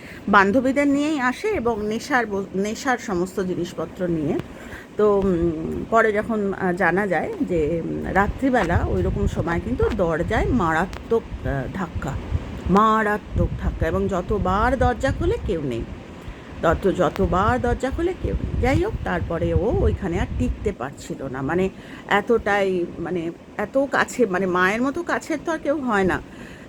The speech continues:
তা, উম, তখন ওই মাসি, মানে, বন্ধুর বাড়িতে যায় এবং মাসিকে সব খুলে বলে। তখন, আহ, মাসি কাঁদছিল, মাসি বলছিল যে, "তোর মা তো, মানে, এত অপঘাতে মৃত্যু না, যে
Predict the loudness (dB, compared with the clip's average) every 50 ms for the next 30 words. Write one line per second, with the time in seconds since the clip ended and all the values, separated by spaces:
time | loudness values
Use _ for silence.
0 | -4 0 2 4 4 4 4 4 2 2 2 0 0 -2 -2 -4 -4 -4 -6 -4
1 | -2 0 0 2 4 4 4 6 4 4 4 2 2 0 0 -2 -2 -2 -2 -4
2 | -4 -4 -4 -2 -2 -2 -2 0 2 2 2 2 2 2 2 0 0 2 0 -2
3 | -2 -4 -6 -2 -2 -2 -2 -2 -4 -6 -6 -6 -4 0 0 0 2 2 0 0
4 | 0 0 0 -2 -2 -4 -4 -6 -6 -6 -4 -4 -6 -6 -6 -8 -6 -4 -2 -2
5 | 0 0 -2 -4 -4 -4 -6 -8 -10 -14 -16 -16 -16 -18 -16 -2 2 2 2 2
6 | 2 2 2 2 2 0 0 -2 -4 -4 -4 -4 -4 -6 -6 -6 -6 -6 -6 -6
7 | -8 -8 -10 -8 -2 0 0 0 2 0 -2 -2 -2 -6 -12 -16 -6 -2 2 4
8 | 4 4 4 2 2 2 2 2 2 -2 -2 -4 -4 -4 -4 -4 -2 0 0 0
9 | 0 -2 -2 -2 -2 0 2 2 2 2 2 0 0 0 2 2 4 4 4 2
10 | 2 2 0 2 2 2 2 0 0 0 0 0 2 0 -2 0 2 2 2 2
11 | 0 0 0 0 2 0 0 2 0 0 0 -2 -4 -6 -4 -2 0 0 2 0
12 | 0 0 0 -2